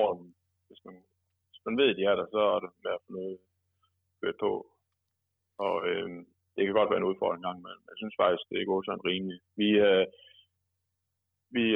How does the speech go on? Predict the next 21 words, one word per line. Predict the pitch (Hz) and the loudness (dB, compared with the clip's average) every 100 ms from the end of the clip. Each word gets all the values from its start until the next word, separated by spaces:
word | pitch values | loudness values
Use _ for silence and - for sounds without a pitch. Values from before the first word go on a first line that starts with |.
| 98 | 4
øh, | 98 | 6
vælger | 120 135 127 | 4 4 2
tit, | - 135 | 0 -6
hvis | 101 - | -6 -6
vi | 107 | -4
har | 104 180 | -2 -2
tid | 131 117 | -2 0
til | 110 90 90 | 0 0 -2
at | 90 90 90 _ | -4 -6 -12 _
få | 101 85 - | -8 -6 -2
harvet | 107 98 98 110 | 2 4 6 4
op, | - 98 | 2 -2
øh, | 92 87 - | -2 -4 0
før | 127 104 80 95 - | 4 4 2 -2 -14
vi | 95 95 | -14 -10
etablerer | 98 104 107 92 87 87 - _ _ - | -10 -2 2 2 2 -2 -10 _ _ -2
rapsen | 98 - - 87 | -2 -2 -10 -12
med | - | -4
gruppesåmaskinen | 104 90 101 90 85 104 95 92 90 | -4 -4 -10 -10 -10 -8 -4 -4 -6
et | |
par | - | -2